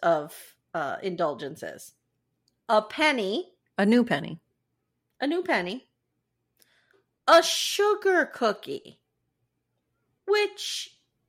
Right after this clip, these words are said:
Speaker 1: has been sitting in a stocking over heat.
Speaker 2: And these are actual stockings. Like, these are stockings people wear on their legs at this <laughs> time.
Speaker 1: Yeah,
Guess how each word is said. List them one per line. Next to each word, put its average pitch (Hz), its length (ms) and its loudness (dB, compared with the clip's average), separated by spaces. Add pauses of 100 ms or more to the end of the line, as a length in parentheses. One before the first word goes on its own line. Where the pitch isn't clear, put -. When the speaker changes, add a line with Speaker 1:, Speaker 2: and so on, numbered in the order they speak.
(100)
Speaker 1:
has 359 320 -2
been 320 220 -4
sitting 330 360 -4
in 311 80 -4
a 277 80 -2
stocking 294 640 0
over 226 240 -2
heat. - 580 -10
Speaker 2:
And 220 140 4
these 311 180 4
are 349 300 2 (140)
actual 185 560 2
stockings. 147 600 -2
Like, 170 140 0
these 202 180 0
are 208 80 0
stockings 170 540 -4
people 156 300 -6
wear 147 140 0
on 143 100 -4
their 143 120 -6
legs 135 360 -4
at 147 100 -10
this 160 160 -10
<laughs> - 0 -
time. - 460 -6 (1300)
Speaker 1:
Yeah, 381 200 0